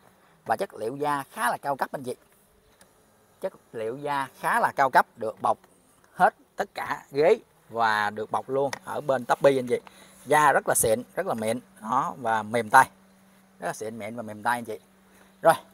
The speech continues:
tiếp theo vào trong xe thì mình sẽ có một cái nút nhấn khởi động từ xa, Start Up Engine ở đây. Đó, mình sẽ có một nút nhấn khởi động từ xa, Start Up Engine ở đây anh chị.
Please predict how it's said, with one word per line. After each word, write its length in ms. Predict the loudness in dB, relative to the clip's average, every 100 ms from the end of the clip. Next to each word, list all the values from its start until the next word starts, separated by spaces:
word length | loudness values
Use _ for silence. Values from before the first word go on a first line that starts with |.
| -20 _ _
tiếp 120 | -6 0
theo 240 | 4 6
vào 160 | 6 6
trong 160 | 4 6
xe 240 | 8 8 4
thì 100 | -4
mình 160 | -4
sẽ 160 | -4 -2
có 380 | 4 6 6 4
một 240 | 0 -8 -6
cái 260 | -4 -4
nút 140 | -4 -4
nhấn 320 | -2 -2 -2
khởi 200 | -10 -8
động 180 | -8 -10
từ 180 | -10 -6
xa, 240 | 2 2 2 -8
Start 420 | -12 -4 0 0
Up 80 | 0
Engine 360 | -4 -8 0 0
ở 20 |
đây. 100 | 0 -4 _ _ _ _ _ _ _ _ _ _
Đó, 220 | -8 -8
mình 100 | -6
sẽ 140 | -10 -4
có 140 | -4
một 100 | -4
nút 140 | -8 -10
nhấn 200 | -10 -10
khởi 220 | -12 -10
động 180 | -10 -10
từ 180 | -10
xa, 420 | -10 -4 -2 -2 -4
Start 420 | -16 -8 -6 -4
Up 60 | -6
Engine 320 | -6 -8 -6
ở 20 |
đây 120 | -6
anh 100 | -6
chị. 160 | -8